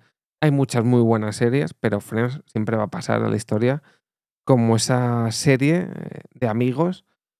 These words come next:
que, pues, eh, nos hicieron a todos vivir momentos muy, muy entrañables, ¿no? Y muy, sobre todo muy divertidos, ¿no? Em, pues,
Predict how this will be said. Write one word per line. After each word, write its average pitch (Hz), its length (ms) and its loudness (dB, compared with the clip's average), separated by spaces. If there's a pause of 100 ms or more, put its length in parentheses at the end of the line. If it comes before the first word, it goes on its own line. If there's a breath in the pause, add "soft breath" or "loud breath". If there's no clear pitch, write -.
(300)
que, 120 260 -4
pues, - 320 -10
eh, - 200 -8
nos 113 180 -4
hicieron 117 260 -2
a 113 60 0
todos 117 240 -2
vivir 113 220 0
momentos 117 440 -4
muy, 120 280 -2
muy 117 180 0
entrañables, 113 640 -2
¿no? 120 80 -2
Y 123 40 -2
muy, 117 360 0
sobre 110 200 -6
todo 120 120 2
muy 135 160 2
divertidos, 110 580 -2
¿no? 131 200 -8 (640)
Em, 113 680 -2 (220)
pues, 127 180 0